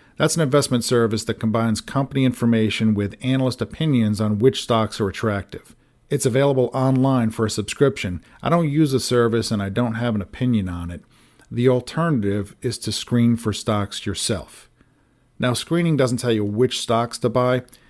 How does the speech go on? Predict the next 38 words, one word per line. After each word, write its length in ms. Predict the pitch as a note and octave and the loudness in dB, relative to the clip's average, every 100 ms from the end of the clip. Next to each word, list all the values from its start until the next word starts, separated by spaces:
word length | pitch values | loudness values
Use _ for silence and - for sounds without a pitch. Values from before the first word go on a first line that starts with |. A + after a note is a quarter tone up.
| _ | _
It 100 | - | -6
just 180 | C3 D#3+ | -4 0
reduces 680 | D3+ B2 C3+ C3 C3 A#2+ G#2+ | 0 2 2 2 2 2 0
an 220 | A#2+ A2+ | -4 -4
unmanageably 880 | C3 C#3+ C#3 C3 C3 A#2 A2 A#2 A2+ | 0 2 4 2 2 0 0 0 2
large 520 | G#2+ A2 A2 A2 G2 | 2 2 2 0 -2
universe 460 | G#2 A2 G2+ F#2+ - | 0 0 0 -4 -6
of 100 | F#2+ | -6
stocks 460 | - F#2 F2+ - | -6 -6 -6 -10
to 200 | - G#2 | -2 -2
a 40 | F2+ | -2
handful 680 | - C3+ C3+ B2 G#2 G2+ G2+ | -4 0 0 -2 -2 -2 -2
for 160 | G2+ | -6
further 340 | - G#2+ G2+ F#2 | -2 -2 -2 -2
research. 680 | G#2+ F#2+ D#2+ D2 - - _ _ _ _ _ _ _ | -2 -2 -6 -10 -14 -20 _ _ _ _ _ _ _
You 80 | B2 | -2
can 100 | B2 | 4
do 140 | D3+ | 6
that 200 | C#3+ B2+ | 6 2
by 120 | A2 | 0
searching 420 | A2 C#3 C3 B2 A2+ | 0 2 2 2 -2
for 160 | - | -4
clues 540 | - - F3+ D3 A#2+ G#2+ | -12 0 2 4 2 -2
that 160 | A2 | -6
tend 200 | - A#2 | -2 0
to 40 | G#2+ | 0
predict 680 | - G#2 G2+ B2 A#2+ - - | -4 -6 0 -2 -2 -14 -10
promising 560 | - A2+ A2 - G#2 | -2 0 0 0 -2
price 340 | F#2+ A2 G#2 - | -2 0 0 -2
returns. 480 | E2+ E2 C#2+ - - - _ _ B2 | -8 -8 -10 -12 -14 -20 _ _ -2
And 140 | B2+ | 0
the 40 | |
best 280 | A#2+ D#3+ - | 6 4 6
way 80 | C#3+ | 4
to 100 | C3+ | 6
identify 480 | A#2 B2+ C3+ B2 B2+ | 4 2 0 2 4
those 180 | A#2 A2+ | 2 0
clues 560 | - C#3 D#3+ D#3+ - | 2 4 4 0 -8